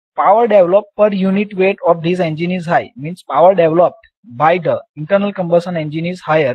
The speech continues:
compared to the external combustion engines. In external combustion engine, power developed per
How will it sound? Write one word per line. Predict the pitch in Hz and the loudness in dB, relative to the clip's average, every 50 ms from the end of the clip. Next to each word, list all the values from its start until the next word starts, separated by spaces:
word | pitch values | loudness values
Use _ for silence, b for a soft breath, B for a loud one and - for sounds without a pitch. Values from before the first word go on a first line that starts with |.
| - - | -6 -10
compared | 135 139 131 165 160 160 | -12 -8 -6 -4 -4 -4
to | 151 143 | -4 -2
the | 160 170 | -2 -2
external | 165 165 - - 208 196 185 190 202 226 240 _ _ _ _ _ _ _ _ _ _ _ _ _ _ - | -2 -4 -6 -8 -6 -4 -2 -2 -4 -6 -10 _ _ _ _ _ _ _ _ _ _ _ _ _ _ -12
combustion | 156 147 156 156 156 - 196 202 | -6 -2 -2 -2 0 -2 -2 0
engines. | 202 202 185 151 131 104 104 - - - _ _ _ _ _ _ _ _ _ _ _ _ _ _ _ _ - | 0 -2 -2 -4 -8 -10 -12 -16 -20 -20 _ _ _ _ _ _ _ _ _ _ _ _ _ _ _ _ -8
In | 160 175 | -4 -4
external | 175 170 - - 220 226 226 226 | -4 -4 -4 -2 -2 -2 0 0
combustion | 220 214 208 208 208 196 208 202 | -2 0 0 0 0 0 -2 -4
engine, | 196 190 196 214 220 - - | -4 -4 -6 -8 -8 -6 -2
power | 165 156 165 185 196 | 2 4 4 4 4
developed | 196 190 175 170 185 190 185 _ | 4 4 2 2 0 -2 0 _
per | 196 190 196 | 2 4 4